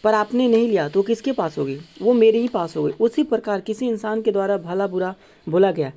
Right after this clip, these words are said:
as like कुछ भी, abusing, गाली, तो उसी के पास रह गया। जो, जिस इंसान को इस चीज़ का पता चल गया आपको, वही यह समझिए कि आप भी एक महान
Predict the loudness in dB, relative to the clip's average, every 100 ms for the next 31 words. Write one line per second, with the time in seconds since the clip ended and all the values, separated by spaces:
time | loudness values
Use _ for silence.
0 | -18 -20 -6 -2 0 -2 -4 -4 -6 -8
1 | -4 0 0 0 -6 -10 _ -4 0 0
2 | -4 -16 -12 -4 -2 -2 0 0 -2 -6
3 | -6 -6 -8 -10 -20 -20 -20 _ -8 -6
4 | -6 -8 -4 -2 0 -2 -2 -2 -2 -4
5 | -6 -2 -2 -4 -10 _ _ _ _ -4
6 | 0 2 4 4 2 -2 -16 _ _ _
7 | -6 -2 -4 -4 -12 -20 -20 -20 _ -10
8 | 0 2 2 0 0 -6 -4 -2 -2 -4
9 | -4 -4 0 0 0 -6 -4 -6